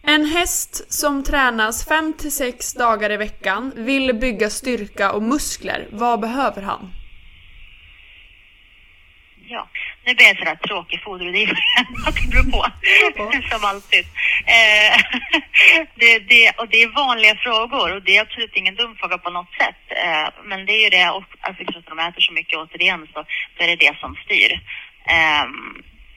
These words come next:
Speaker 2: och det är ju, man ser ju antingen är det energi eller protein ofta som, som saknas, eh, skulle man väl kunna säga, eh, gener-, om man generaliserar. Och där finns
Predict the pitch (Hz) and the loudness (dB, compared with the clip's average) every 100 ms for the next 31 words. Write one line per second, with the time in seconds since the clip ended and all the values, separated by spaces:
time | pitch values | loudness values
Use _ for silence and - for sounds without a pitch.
0 | - - 196 190 196 196 190 - - - | -20 -16 -8 -2 4 4 4 -2 -6 -10
1 | 208 208 - 226 208 220 202 226 226 220 | -8 -6 -4 0 0 0 -4 -4 -2 0
2 | 196 160 165 165 170 160 151 151 156 - | 2 2 0 -4 -6 -6 -4 -4 -4 -10
3 | 151 - 180 180 - 165 _ - - - | -6 -4 -4 -6 -14 -16 _ -12 -10 -10
4 | 143 - 165 _ - 165 156 - 113 - | -12 -12 -20 _ -20 -18 -8 -6 -6 -8
5 | 131 - 208 - - 170 175 - - - | -10 -10 -14 -14 -10 -10 -8 -8 -8 -10
6 | - - - - - - 175 - - - | -12 -14 -12 -4 -4 -4 -8 -12 -8 -8
7 | - - - 139 - - - - - 165 | -8 -10 -10 -8 -10 -12 -14 -14 -12 -10
8 | 160 151 - - - 180 - - - - | -8 -4 0 0 0 -6 -6 -6 -6 -8
9 | - - - 190 190 190 165 180 | -12 -16 -8 0 0 0 -2 -4